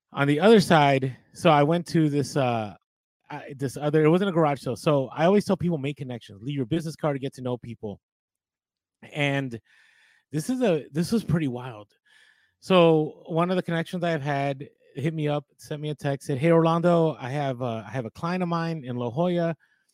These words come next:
and, you know, are you interested in art? Are you interested in this?" And I, I never say no. I'm always down. So I go to this house, and it's, it's not, you know, there's, all La Jolla is expensive, but then there's, you know, there's, like,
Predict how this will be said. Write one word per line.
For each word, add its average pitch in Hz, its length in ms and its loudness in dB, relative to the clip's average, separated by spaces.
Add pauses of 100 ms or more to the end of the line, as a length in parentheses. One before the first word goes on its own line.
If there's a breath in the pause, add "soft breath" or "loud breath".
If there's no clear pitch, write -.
(360)
and, 131 520 -4 (400)
you 139 120 -4
know, 123 220 2
are 127 100 -2
you 135 160 0
interested 131 380 -6
in 107 160 -10
art? 156 440 0
Are 120 80 -10
you 117 160 -6
interested 120 380 -10
in 110 100 -8
this?" 147 440 -6
And 127 120 -6
I, 131 220 -6 (280)
I 160 140 0
never 202 220 4
say 175 180 -2
no. 120 240 -6 (180)
I'm 131 200 -6
always 151 320 -2
down. 110 340 -14 (1200 soft breath)
So - 160 0
I 156 100 2
go 147 220 0
to 214 60 2
this 190 180 0
house, 117 380 -6
and 131 180 -2
it's, - 500 -2 (120)
it's 175 280 -4
not, 170 340 -2
you 220 100 2
know, 247 140 6
there's, 180 380 -2 (320)
all 233 460 0
La 233 100 8
Jolla 196 200 8
is 151 100 2
expensive, 117 580 -8
but 147 140 -4
then 240 140 -2
there's, 156 420 2 (300)
you 208 60 -10
know, 170 100 -2
there's, 156 260 2
like, 120 360 -4